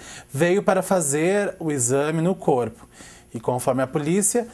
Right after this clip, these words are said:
junto ao corpo foi encontrado um cachimbo para uso do crack.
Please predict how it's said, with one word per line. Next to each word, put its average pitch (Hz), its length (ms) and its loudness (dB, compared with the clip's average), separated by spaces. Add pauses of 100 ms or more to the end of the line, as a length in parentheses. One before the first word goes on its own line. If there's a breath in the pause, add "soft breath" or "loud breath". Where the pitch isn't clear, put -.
(160 loud breath)
junto 143 280 -2
ao 175 80 0
corpo 180 300 0
foi 175 160 0
encontrado 170 580 0
um 170 80 0
cachimbo 208 640 0
para 185 280 2
uso 196 340 2
do 196 80 2
crack. 127 560 -2